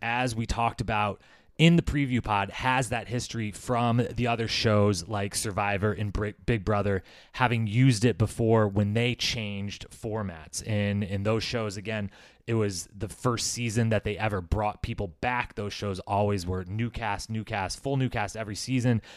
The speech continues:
until Survivor dropped the All-Stars moniker and brought a bunch of people back for that season. And I'm pretty sure, a little less confident 'cause I wasn't, I used to be a big Survivor guy. I was watching all the way through when they first started doing All-Star seasons.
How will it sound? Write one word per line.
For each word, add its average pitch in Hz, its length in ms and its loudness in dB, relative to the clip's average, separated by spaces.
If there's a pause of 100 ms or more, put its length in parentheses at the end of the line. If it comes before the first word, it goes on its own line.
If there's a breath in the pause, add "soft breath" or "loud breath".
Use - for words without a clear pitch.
(140 loud breath)
until 113 640 4 (180 loud breath)
Survivor 101 680 -2 (340)
dropped 104 340 2
the - 60 -2
All-Stars 107 600 2
moniker 117 520 -4
and 101 180 -12
brought 92 240 -6 (240)
a 107 80 -16
bunch 139 320 -4
of - 40 -8
people 135 240 -6
back 131 380 -2
for 131 220 0
that 120 160 0
season. 117 420 0
And 98 160 -4
I'm 95 160 -6 (360 loud breath)
pretty 147 200 4
sure, 127 320 0
a 90 100 -8
little 110 360 -2
less 135 180 0
confident 117 420 -4
'cause 98 120 -6
I 104 80 -2
wasn't, 101 460 -2
I 98 40 -8
used 107 180 -2
to 117 60 -4
be 113 80 0
a 107 60 -2
big 104 160 -2
Survivor 104 340 -4
guy. 98 180 -4
I 98 60 -4
was 87 100 -6
watching 95 380 -2
all 101 100 0
the 98 80 -4
way 95 140 -2
through 95 280 -6
when 95 140 -2
they 92 80 -4
first 98 240 -8
started 98 220 -2
doing 98 160 2
All-Star 98 320 -2
seasons. 95 420 -4